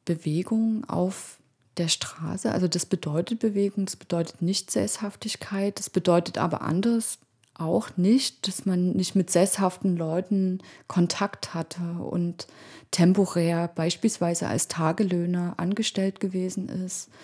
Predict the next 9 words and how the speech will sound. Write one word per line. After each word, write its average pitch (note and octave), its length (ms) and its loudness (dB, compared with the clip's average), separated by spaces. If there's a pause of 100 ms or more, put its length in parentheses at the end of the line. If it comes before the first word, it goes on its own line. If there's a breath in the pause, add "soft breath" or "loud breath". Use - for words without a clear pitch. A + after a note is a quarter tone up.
(300 loud breath)
oder F3+ 260 6
dass F#3 260 4
es - 120 2
bestimmte - 520 2
Treffpunkte G3+ 760 0
gab, F3 540 -4 (340 loud breath)
wie E3+ 220 -2
Jahrmärkte G3 1160 2 (1080 soft breath)
oder E3 800 0